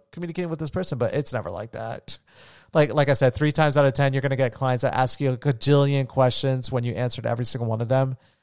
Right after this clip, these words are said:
And they're just gonna continue asking you a bajillion nonsense questions. But don't be that person. You can't claim to be that person anymore because you listen to this podcast.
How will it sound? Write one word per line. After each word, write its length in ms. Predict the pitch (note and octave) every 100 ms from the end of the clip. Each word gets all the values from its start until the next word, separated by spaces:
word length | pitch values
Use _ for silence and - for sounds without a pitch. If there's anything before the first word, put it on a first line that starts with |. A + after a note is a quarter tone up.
| _ _ -
And 80 | B2
they're 80 | A#2+
just 220 | B2 -
gonna 120 | A#2
continue 360 | - A#2 A#2+ A2
asking 260 | A2 A#2
you 60 | A2+
a 60 |
bajillion 500 | A2 A#2 A#2 A2+ A2+ -
nonsense 480 | B2+ A#2 A2 A#2 A2+
questions. 500 | - A2+ - - A#1+
But 300 | - G#2+ - _ - - - -
don't 200 | D3+ D#3+
be 80 | G3
that 180 | G3 F#3+
person. 540 | F#3+ F#3 G3+ G3 F3+ -
You 100 | C#3+
can't 240 | - F3+
claim 200 | - F#3+
to 100 | F#3
be 100 | F#3
that 140 | F3+ E3+
person 260 | F3 F3+
anymore 300 | E3+ E3 E3+
because 240 | E3+ D#3+ C#3+
you 80 | D3+
listen 240 | D#3 D3+
to 80 | C#3+
this 160 | C#3+
podcast. 640 | D3 D3+ D3 E3 E3 E3